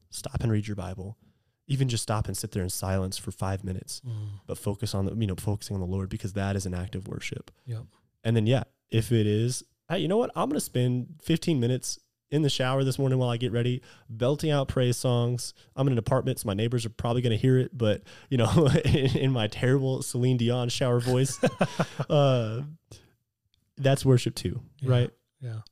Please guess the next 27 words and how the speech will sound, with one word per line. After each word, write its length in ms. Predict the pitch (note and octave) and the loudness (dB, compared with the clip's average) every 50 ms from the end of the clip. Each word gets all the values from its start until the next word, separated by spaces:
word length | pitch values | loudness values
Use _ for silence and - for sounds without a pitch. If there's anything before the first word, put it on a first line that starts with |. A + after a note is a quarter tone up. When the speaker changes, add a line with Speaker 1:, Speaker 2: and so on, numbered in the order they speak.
| _ _ | _ _
Speaker 1:
Worshiping 480 | B2 B2 C3 C3+ C3+ C#3+ C3+ C3+ B2 | 4 6 6 6 6 6 4 6 4
isn't 180 | A#2+ A2+ A2+ G2+ | 6 4 4 2
just 160 | G2+ G#2 - - | 2 0 0 -2
encapsulated 680 | G#2+ - - G2+ G2+ - - G#2+ G2+ G2 F#2+ G2+ F#2+ | -6 -4 -2 -2 -2 -2 -2 -2 0 0 0 0 0
in 140 | G2+ G2 F#2+ | 0 0 0
a, 180 | F#2 F2+ E2+ - | -2 -4 -4 -4
in 120 | - G#2+ | -4 -4
a 60 | G2 F#2+ | -4 -4
Sunday 280 | - - A2+ G2+ G2 | -4 -4 -2 -2 -2
morning 280 | G2 F#2+ F#2 F2+ F#2 F#2+ | -2 -2 -4 -4 -4 -4
moment. 280 | F2+ F2+ F#2 F#2 - | -4 -4 -4 -4 -4
Worship 300 | - G#2 A2 A2+ - A#2 | -2 0 0 0 0 -4
is 80 | G#2+ G#2+ | -4 -4
Speaker 2:
Yeah. 80 | G2 G2 | -6 -6
Speaker 1:
encapsulated 520 | - F#2 F#2 G2 - - G#2+ G2+ - - | -8 -8 -8 -10 -8 -8 -10 -10 -8 -10
in 120 | G2 G2 | -10 -10
our 100 | F#2+ F#2 | -10 -12
whole 560 | - - - - - A#2 A2 G#2+ G#2 G#2 G2+ G2 | -12 -16 -20 -6 -4 -2 -2 -2 -2 -4 -6 -8
lives. 520 | F#2 F2+ F2+ F#2 - - A#2 B2+ - B2+ | -8 -8 -8 -8 -8 -8 -8 -8 -6 -6
Speaker 2:
Yep. 160 | A#2+ A2 A#2+ B2 _ _ _ _ _ _ | -6 -6 -6 -8 _ _ _ _ _ _
Speaker 1:
And 100 | G#2+ G#2 | -4 -2
like 160 | G#2 G2 - | -2 -2 -2
you 60 | A2 | -4
pointed 320 | G2+ - G#2+ G2+ F#2 F2+ F#2 | -4 -2 -4 -2 -2 -2 -4
out, 180 | F#2 F#2 F2 | -4 -4 -4
it's 160 | - - - - | -6 -8 -8 -8
the 260 | - G2+ F2 F#2+ | -8 -6 -6 -6